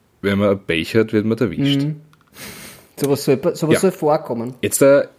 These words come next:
Speaker 1: gibt's halt, hast du dich schon mal rausgeredet? Also so richtig
Speaker 2: Ganz ehrlich,
Speaker 1: deppert
Speaker 2: ich hab schon ein
Speaker 1: rausgeredet.
Speaker 2: paar Mal probiert, aber gelungen ist es mir noch nie. Also wirklich noch nie. Und ich glaub, das geht auch gar nicht. Sobald die,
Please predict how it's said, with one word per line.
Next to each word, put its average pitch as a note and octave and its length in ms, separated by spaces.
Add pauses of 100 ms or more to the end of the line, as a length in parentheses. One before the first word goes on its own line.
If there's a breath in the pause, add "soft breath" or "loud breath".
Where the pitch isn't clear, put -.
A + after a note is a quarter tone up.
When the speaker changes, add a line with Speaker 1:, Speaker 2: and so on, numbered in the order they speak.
(300)
Speaker 1:
gibt's - 240
halt, E3+ 300 (1400 soft breath)
hast - 340
du E3 100
dich A3+ 180
schon D3 220
mal D3+ 320 (500 soft breath)
rausgeredet? F#2+ 640
Also G#2 180
so - 140
richtig A#2 380
Speaker 2:
Ganz A3+ 180
ehrlich, A3+ 200
Speaker 1:
deppert F#3 100
Speaker 2:
ich F#3+ 40
hab G3+ 100
schon A#3 100
ein A#3 100
Speaker 1:
rausgeredet. - 80 (100)
Speaker 2:
paar A#2+ 100
Mal B3 140
probiert, G3+ 540 (200)
aber F3+ 280
gelungen F3 680
ist - 180
es G3+ 240
mir F#3 280 (100)
noch F3+ 380 (340)
nie. B2+ 380 (180)
Also D3+ 320
wirklich B3+ 440
noch G3 280
nie. G3 260
Und E3+ 120
ich D#3+ 140
glaub, A2 500 (440 soft breath)
das E3 260
geht F3 200
auch D4 120
gar B2 180
nicht. B2 160
Sobald C#3+ 480
die, A3 80